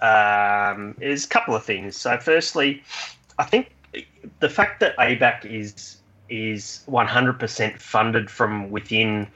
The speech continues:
uh, the liquor industry, um, I, I think that it, it doesn't quite meet the needs of the industry itself, but rather seeks to service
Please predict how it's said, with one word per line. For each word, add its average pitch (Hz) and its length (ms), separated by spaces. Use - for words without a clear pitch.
uh, 107 240
the 104 140
liquor 110 300
industry, 104 880
um, 104 800
I, 107 120
I 104 100
think - 460
that 117 160
it, 110 200
it - 240
doesn't 123 400
quite 123 840
meet 120 460
the 117 80
needs 110 720
of 110 260
the 110 160
industry 113 600
itself, 107 540
but 120 140
rather 113 640
seeks - 560
to 110 140
service 110 880